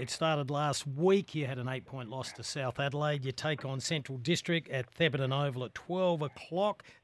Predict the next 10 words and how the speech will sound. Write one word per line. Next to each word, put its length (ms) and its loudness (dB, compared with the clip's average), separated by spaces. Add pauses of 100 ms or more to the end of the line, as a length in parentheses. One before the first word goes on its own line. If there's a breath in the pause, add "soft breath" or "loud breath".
this 320 0
weekend. 760 0
Uh, 180 4 (220 loud breath)
are 40 6
you 80 8
getting 240 8
involved 380 6
in 80 6
the 60 4
program? 500 2